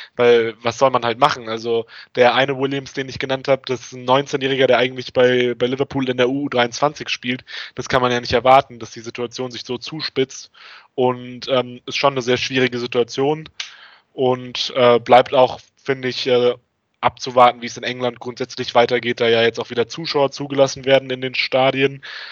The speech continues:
ähm, nach dem, äh, zweiten Lockdown in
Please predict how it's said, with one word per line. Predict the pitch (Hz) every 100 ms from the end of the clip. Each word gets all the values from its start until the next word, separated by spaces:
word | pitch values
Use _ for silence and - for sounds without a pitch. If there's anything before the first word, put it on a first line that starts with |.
| - -
ähm, | 123 123 120
nach | 127 123 131 131 -
dem, | 120 123 123 123 123 123 120
äh, | 120 120 123
zweiten | 117 - 127
Lockdown | 131 131 - 131 127
in | 131 127 131